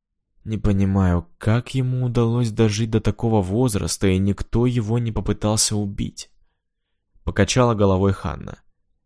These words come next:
"Я всё слышал!" проорал Бэнкрофт из-за стены.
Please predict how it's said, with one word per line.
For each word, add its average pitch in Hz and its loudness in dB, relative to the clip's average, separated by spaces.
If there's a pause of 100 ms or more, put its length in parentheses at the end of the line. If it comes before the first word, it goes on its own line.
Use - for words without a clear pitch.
"Я 165 4
всё 131 4
слышал!" 139 4 (380)
проорал 101 2
Бэнкрофт 107 0
из-за 104 0
стены. - -4